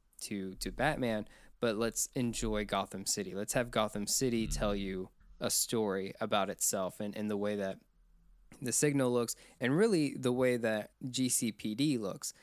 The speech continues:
Speaker 1: because it's not just J-, Commissioner Gordon and, and the Bat Signal,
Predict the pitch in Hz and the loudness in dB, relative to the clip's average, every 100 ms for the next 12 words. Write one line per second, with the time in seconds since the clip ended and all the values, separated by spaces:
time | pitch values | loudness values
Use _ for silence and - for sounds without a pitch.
0 | - - - 117 110 113 110 131 120 117 | -16 -8 -2 0 0 -4 -2 0 2 2
1 | 120 107 - - 127 - - - 120 - | -2 -2 -4 -4 -4 -4 -6 -2 0 0
2 | 120 113 110 107 107 101 104 101 98 - | 0 2 2 2 0 0 0 -2 -6 -6
3 | 101 98 104 - - 170 127 104 | -6 -2 -2 0 0 2 2 0